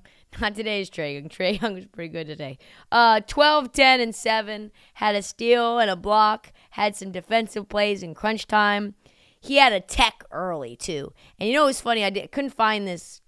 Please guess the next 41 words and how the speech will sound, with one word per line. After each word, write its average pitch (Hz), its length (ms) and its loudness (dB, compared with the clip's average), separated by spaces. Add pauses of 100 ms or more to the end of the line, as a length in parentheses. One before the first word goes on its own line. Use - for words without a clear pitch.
(120)
uh, 156 160 -2
part 180 260 2
of 160 40 -4
the 156 60 -6
presser, 156 540 -2 (420)
but 170 340 -2 (160)
someone 196 600 -4 (280)
in 185 140 -6
the 165 60 -8
press - 260 0
conference 175 440 -6
room 170 160 -8
asked 196 320 -2
him 180 60 -6
about 165 340 -4
that 160 220 -6
tech. - 380 -4 (300)
And 208 100 -2
he 190 80 -4
goes, 170 160 -4
"Wasn't 277 280 2
that 294 180 2
just 202 200 -6
beautiful? 262 680 -2 (640)
That 262 220 10
was 254 160 0
just 226 240 -2
poetic, 214 560 4
wasn't 202 280 0
it?" 247 160 -2 (280)
You 208 80 -4
know 240 100 4
what? 262 240 8
I 247 160 8
love 220 380 4
that 196 120 2
I 180 140 2
got 165 160 0
a 156 60 -4
tech. 139 320 -6
Why? 226 480 4